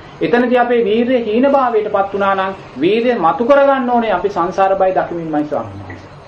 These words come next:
සංසාර බය දකිමින් දෙයනේ මේ ජීවිතය ගිලිහිලා ගියොත් මං කොතෙන්ටද යන්නේ කියන මං ඉස්සෙල්ලා කිව්ව කාරණේ නුවණින් දකින්න ඕනේ ස්වාමීන් වහන්සේ. සංසාර බයම, බය තුලින්මයි වීරිය කියන කාරණේ සකස් කරගන්නේ. වෙන සකස් කරගන්න දෙයක් නෑ ස්වාමීන් වහන්සේ.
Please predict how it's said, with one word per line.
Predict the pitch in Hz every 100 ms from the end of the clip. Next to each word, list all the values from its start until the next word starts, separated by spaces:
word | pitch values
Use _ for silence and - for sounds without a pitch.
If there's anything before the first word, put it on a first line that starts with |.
| -
සංසාර | 143 151 160 151
බය | 143 143
දකිමින් | 143 147 143 135
දෙයනේ | 143 151 160 160 - -
මේ | 151 196 233
ජීවිතය | 202 190 208 202 196
ගිලිහිලා | 147 151 180 185 175
ගියොත් | 156 170 170
මං | 160 151
කොතෙන්ටද | 147 170 170 160
යන්නේ | 147 143 165
කියන | 160 151
මං | 147 151
ඉස්සෙල්ලා | 135 170 160
කිව්ව | 156 151
කාරණේ | 151 147 151
නුවණින් | 143 139 147 139
දකින්න | 131 135
ඕනේ | 117 107
ස්වාමීන් | - 98 101
වහන්සේ. | - - - - -
සංසාර | - 180 202 247 247 247
බයම, | 180 190 247 247 -
බය | 160 214
තුලින්මයි | 247 262 254 254
වීරිය | 226 220 226
කියන | 226 214
කාරණේ | 214 202 196
සකස් | 196 180 151
කරගන්නේ. | - 110 107 - - - - -
වෙන | - 226
සකස් | 214 208 214
කරගන්න | 220 214 220 214
දෙයක් | 208 190
නෑ | 202
ස්වාමීන් | 220 151 107 101
වහන්සේ. | 95